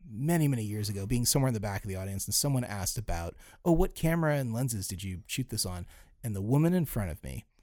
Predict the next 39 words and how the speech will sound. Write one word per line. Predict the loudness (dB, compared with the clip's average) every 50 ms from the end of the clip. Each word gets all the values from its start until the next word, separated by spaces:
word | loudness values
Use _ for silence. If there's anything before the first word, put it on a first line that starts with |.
| -20 _ _ _ _ _ _ _ _ _
I | -8
think | -6 -6 -4
she | -4 -6
was | -4 -4
wearing | -4 -4 -4 -6
a | -6
fur | -6 -6 -6 -6
coat, | -6 -6 -6 -6 -8 -12 _ _ _ _
said | _ 2 4 4 4 2 0 -4 -8 _ _ _ _
audibly, | -2 4 4 6 6 6 4 4 -2 -6 -6 -6 -8 -8 -8
very | -6 -2 2 4 6 6 6
loud | 6 4 0 -2 -4 -4 -4
to | -4 -4
all | -2 -2 0 0
the | 2 4
people | 4 6 6 6 4
around | 4 2 0 0 0 0 0
her, | 0 -2 -2 -4 -8 _ _ _ _ _ -10 2
"Who | 6 8 8 10 10 10 10 8
cares?" | 6 2 2 4 6 8 8 8 8 10 10 8 8 8 6 4 4 2 -2 -4 -4 -8 _ _ _ _ _ _
And | 4 6
I | 6 6
think | 4 2 2 2
that's | 0 0 2
really | 2 2 4
true. | 4 4 2 4 4 2
For | 4 2 2
most | 4 6 6 6 4 4 2
people | 0 0 2 2 2
out | 4 2 2 0 -2
there, | -4 -4 -4 -4 -4
the | -6 -8
technical | -4 -2 -2 -2 0 0 0 0 0
portion | 2 4 4 4 4 2 0
of | -2
this | -2 -2
industry | -2 -2 -2 -2 0 0 0
means | 0 0 -2 -4 -6 -6 -8 -8
nothing. | -8 -8 -8 -8 -10 -12 -14